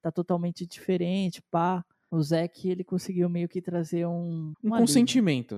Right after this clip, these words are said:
Speaker 2: Tipo,
Speaker 1: É.
Speaker 2: "Ó, galera, eu, eu sei que tá difícil. Aquele cara do grupo. Vamos lá, gente, ó.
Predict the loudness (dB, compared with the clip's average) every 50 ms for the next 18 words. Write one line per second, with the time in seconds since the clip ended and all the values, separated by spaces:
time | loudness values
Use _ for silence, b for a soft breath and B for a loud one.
0 | -6 -4 -2 0 2 4 4 4 4 4 4 4 4 4 4 4 4 2 0 -2
1 | -6 -6 -4 -4 -2 0 -2 0 0 -2 -2 0 0 -2 -2 -2 -4 -8 -6 -6
2 | -4 -4 -4 -6 -8 -10 -10 -10 -8 -4 -2 -2 0 2 2 2 2 2 2 2
3 | 2 2 0 0 -2 _ -14 -20 -20 _ _ _ _ -2 0 4 4 6 6 4
4 | 2 0 -4 -6 -2 0 0 0 0 -2